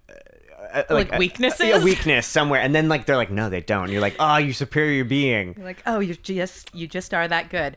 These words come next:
Speaker 1: Yeah.
Speaker 2: Yeah. So, so far it's great. The opening. What did you think of the opening?
Speaker 1: Um, so I had to watch it on a small screen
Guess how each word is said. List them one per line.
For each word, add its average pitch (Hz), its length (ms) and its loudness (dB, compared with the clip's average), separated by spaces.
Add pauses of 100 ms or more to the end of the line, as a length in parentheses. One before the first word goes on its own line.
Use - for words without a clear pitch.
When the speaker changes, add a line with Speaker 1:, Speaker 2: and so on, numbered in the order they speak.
(100)
Speaker 1:
Yeah. 131 160 2
Speaker 2:
Yeah. 214 100 6
So, 220 400 2
so 285 220 2
far 359 160 4
it's - 160 -6
great. 226 260 2
The 214 100 4
opening. 240 400 2
What 240 120 4
did 254 100 -2
you 254 80 -2
think 226 220 -2
of 202 100 0
the 214 160 -2
opening? 151 680 -4
Speaker 1:
Um, 139 360 6 (100)
so 180 220 4
I 139 160 8
had 185 160 2
to 170 80 2
watch 143 180 2
it 135 60 0
on 117 60 2
a 107 40 -4
small 110 200 -4
screen 107 300 -4